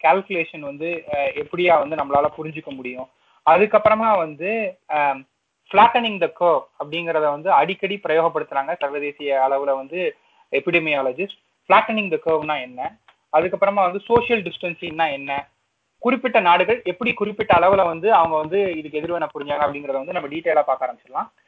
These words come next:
இதுல முதல்ல, ஆஹ், நான் சொல்ல விரும்புறது வந்து என்னன்னா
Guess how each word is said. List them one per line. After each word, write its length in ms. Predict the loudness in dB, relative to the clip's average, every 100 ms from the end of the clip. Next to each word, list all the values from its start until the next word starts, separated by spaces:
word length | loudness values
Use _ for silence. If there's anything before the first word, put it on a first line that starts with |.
| _ _ -4
இதுல 240 | 0 2 2 4
முதல்ல, 380 | 2 2 4 4 4 4
ஆஹ், 360 | 2 4 2
நான் 200 | 2 0
சொல்ல 200 | 0 2
விரும்புறது 380 | 0 0 -4 -4
வந்து 200 | -6 -6 -6
என்னன்னா 260 | -2 0